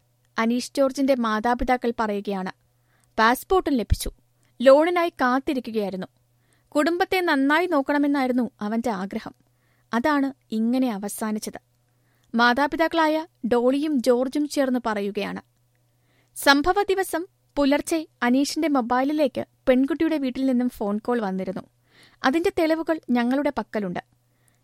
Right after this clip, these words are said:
എപ്പോഴാണ് അനീഷ് വീട്ടിൽ നിന്നും പോയതെന്നറിയില്ല. പതിനൊന്ന് മണിക്ക് ഭക്ഷണം കഴിച്ച് ചേട്ടനൊപ്പം കിടന്നതാണ്. അവർ വിളിക്കാതെ മകൻ അങ്ങോട്ട് പോകില്ല.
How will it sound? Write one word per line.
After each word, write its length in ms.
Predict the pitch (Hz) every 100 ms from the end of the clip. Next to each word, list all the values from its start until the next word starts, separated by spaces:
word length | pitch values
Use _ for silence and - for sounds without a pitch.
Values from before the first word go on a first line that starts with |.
| -
എപ്പോഴാണ് 580 | 233 339 381 381 349 381
അനീഷ് 340 | 262 285 330 -
വീട്ടിൽ 240 | 277 302
നിന്നും 220 | 330 320 330
പോയതെന്നറിയില്ല. 760 | 285 269 269 254 190 185 175 - _ _ _ _ _ _ -
പതിനൊന്ന് 360 | 269 311 381
മണിക്ക് 300 | 392 359 - -
ഭക്ഷണം 440 | 285 - 339 349
കഴിച്ച് 320 | 330 294 - 320 _
ചേട്ടനൊപ്പം 580 | - 254 254 320 302 269
കിടന്നതാണ്. 540 | 262 226 202 202 170 - _ _ _ _ - -
അവർ 200 | 277 359
വിളിക്കാതെ 520 | 330 302 285 359 330 320 -
മകൻ 240 | 262 269 277
അങ്ങോട്ട് 320 | 233 262 262
പോകില്ല. 420 | 214 208 214 190